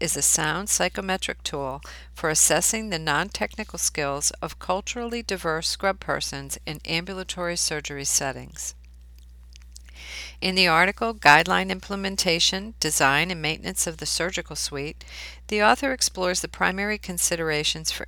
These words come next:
any healthcare facility construction or renovation project, which are the design and function of the new areas, assessment of environmental risks for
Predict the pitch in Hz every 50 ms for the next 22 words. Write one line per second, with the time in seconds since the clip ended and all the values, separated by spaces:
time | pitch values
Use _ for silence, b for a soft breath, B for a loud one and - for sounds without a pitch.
0 | - - 175 196 214 220 202 196 185 175 - - - 175 165 160 - - 160 -
1 | - - 165 156 151 151 151 - 151 143 135 - - - 156 160 - - - 214
2 | 214 214 - - 160 151 147 156 165 180 190 180 175 170 170 - - 156 156 -
3 | - 139 139 139 - 131 131 - - - - B B B B B B B B B
4 | - 175 - - 170 160 151 - 139 - 139 135 - - 143 139 143 170 196 208
5 | 196 - - 156 160 165 - - - 185 185 - - 156 147 147 147 143 151 165
6 | 185 - - 156 147 139 135 131 135 143 151 - - - B B B B B B
7 | B 160 - - - 156 160 185 - - 208 208 196 175 165 156 151 156 156 143
8 | 156 170 175 170 156 165 165 160 147 147 147 151 151 - - - - - - -
9 | 147 -